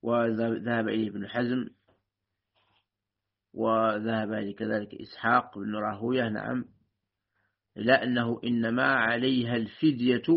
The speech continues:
دون القضاء، الفدية دون القضاء.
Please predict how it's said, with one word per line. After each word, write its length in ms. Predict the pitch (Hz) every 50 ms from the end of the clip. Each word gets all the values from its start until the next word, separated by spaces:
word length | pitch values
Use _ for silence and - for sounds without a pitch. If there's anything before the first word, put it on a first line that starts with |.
| 170 - - _ -
دون 340 | 113 110 127 131 127 123 143
القضاء، 580 | 147 120 - - 101 101 110 123 - - - _ _ _ _ _ _ _ _ _ _ _ _ _ _ _ -
الفدية 500 | 98 - - - 135 123 110 113 117 110 -
دون 360 | 117 117 107 117 127 123 117
القضاء. 720 | 113 110 - - - 90 98 110 123 135 143 - - -